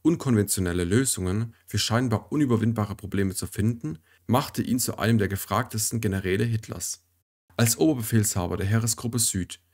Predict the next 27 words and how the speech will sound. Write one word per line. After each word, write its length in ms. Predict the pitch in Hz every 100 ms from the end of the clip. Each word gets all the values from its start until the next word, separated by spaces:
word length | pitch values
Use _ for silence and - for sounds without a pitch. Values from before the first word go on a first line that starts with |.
| _
an 100 | -
der 120 | 120 -
Ostfront 480 | 110 - - 92
war 120 | 90 90
Manstein 640 | 87 120 - 95 98 113
für 220 | 110 -
einige 260 | 104 127 107
der 100 | 95
größten 640 | - 117 - - 120 131 _ -
deutschen 320 | 95 110 113
Siege 320 | 110 95 113
verantwortlich, 720 | 113 - 104 87 - 113 - - _ _ - - -
darunter 340 | 107 113 143 127
die 80 | 104
Eroberung 440 | - 120 113 104
der 120 | 95
Krim 420 | - 95 107 143 - _ _
und 80 | 110
die 60 |
Belagerung 540 | 98 92 87 113 117 123
von 160 | 113
Leningrad. 680 | 98 104 113 - 85 85 - _ _ _ _ _ _
Doch 140 | 123 113
trotz 280 | - 151 -
seiner 200 | 117 110
militärischen 600 | 104 104 104 107 110 123
Erfolge 560 | 113 98 87 - 104